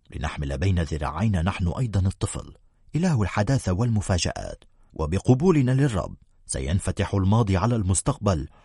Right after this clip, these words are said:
والقديم الذي فينا سينفتح على الجديد الذي يولده الله فينا. وهذا الأمر ليس بسيطا، نحن نعرف ذلك، لأنه في الحياة الرهبانية كما في حياة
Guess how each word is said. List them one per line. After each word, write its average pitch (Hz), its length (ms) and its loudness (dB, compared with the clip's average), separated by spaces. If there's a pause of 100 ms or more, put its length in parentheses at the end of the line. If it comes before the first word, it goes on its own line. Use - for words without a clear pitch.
(120)
والقديم 127 600 4
الذي 123 360 0
فينا 123 280 0
سينفتح 131 580 -2
على 143 120 2
الجديد 98 460 -2 (540)
الذي 85 280 -4
يولده 101 520 2
الله 104 400 0
فينا. - 440 -4 (560)
وهذا 87 240 -2
الأمر 143 260 2
ليس 143 220 2
بسيطا، - 480 -4 (500)
نحن - 120 -8 (120)
نعرف - 340 -6
ذلك، 90 480 -2 (220)
لأنه 110 460 0 (240)
في 110 100 2
الحياة 190 420 2
الرهبانية 170 680 4
كما 85 220 2
في 104 140 0
حياة 113 300 2